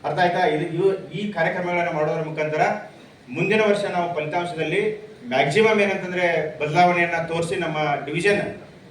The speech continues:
ಎಂಟೈರ್ ಕರ್ನಾಟಕದಲ್ಲಿ ಏನಂತಂದ್ರೆ ಒಂದು ಮಾದರಿ ಆಗ್ಬೇಕು ಎಲ್ಲ ಶಾಲೆಗಳಲ್ಲಿ, ಪ್ಲಸ್ ಎಂಟೈರ್, ಆ, ಕಂಟ್ರಿಯಲ್ಲಿ ನಮ್ಮ ಡಿವಿಷನ್ ಮಾದರಿ ಆಗ್ಬೇಕು, ಅದಕ್ಕೆಲ್ಲ ನೀವು ಕೆಲಸ ಮಾಡ್ಬೇಕಂತಕ್ಕಂಥ ಒಂದು ಮಾತನ್ನ ಹೇಳಿ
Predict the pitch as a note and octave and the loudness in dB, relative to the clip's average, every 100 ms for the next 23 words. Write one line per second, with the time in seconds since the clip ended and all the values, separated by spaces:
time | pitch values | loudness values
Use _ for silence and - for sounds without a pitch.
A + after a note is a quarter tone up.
0 | - C#3 D#3+ E3+ G3 G3 - E3+ F#3 F#3 | -10 -4 -2 2 2 2 0 2 2 2
1 | F#3 F3+ F3+ F3+ E3+ E3 E3+ G3 G#3 D#3 | -2 -2 0 0 -2 -4 -2 0 0 -2
2 | C#3 - F3 E3+ - E3 G3+ A3 - - | -4 -2 2 2 2 -2 0 -2 -4 -6
3 | - F3 G#3 G3+ F#3+ F3 D3+ F#3 G3+ - | -2 2 2 2 2 2 0 -2 -4 -10
4 | - - - F#3 F#3 D#3+ E3 F#3+ G3 F#3+ | -20 -20 -8 -6 -4 -2 0 2 2 0
5 | - - - - D3 D3 C#3+ C#3+ F3 F3+ | -4 -10 -16 -12 -4 -2 -2 0 0 6
6 | A3+ G#3+ - - - - - - E3+ G#3 | 6 6 2 -2 -8 -16 -20 -6 -2 2
7 | A3+ G3+ G3 G3+ E3 F3 F#3+ F3 E3+ G#3 | 6 6 6 4 2 2 4 2 2 2
8 | G3 E3 D3+ D#3+ G#3 A3+ A3 G3+ E3 F3+ | 2 2 0 2 4 6 4 2 -2 -4
9 | E3+ D#3+ D#3 D#3 D3 D3+ D3+ D3 C#3+ C#3 | -6 -6 -8 -8 -6 -6 -4 -4 -2 -4
10 | C3 D3+ D#3+ D#3 E3+ G3 - - | -4 -4 -2 0 2 2 0 -12